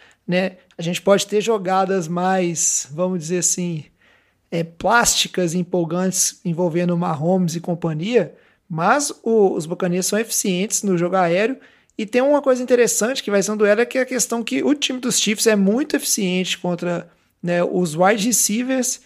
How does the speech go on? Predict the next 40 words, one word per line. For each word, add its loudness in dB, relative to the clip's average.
é -6
o -4
segundo -2
time 0
com 0
menos 2
jardas 0
seguidas, -2
é, -2
cedidas, 0
e -4
você 2
tem 0
também 2
a 0
questão 0
da 2
pressão 0
da 4
linha 0
que -2
ajuda 0
muito, -4
mas 2
ao 4
mesmo 0
tempo -4
é 4
o 6
quinto -2
time -2
que -6
cedeu 2
mais 0
jardas 2
pra -6
tight 0
ends. -4
E 0
aí, 2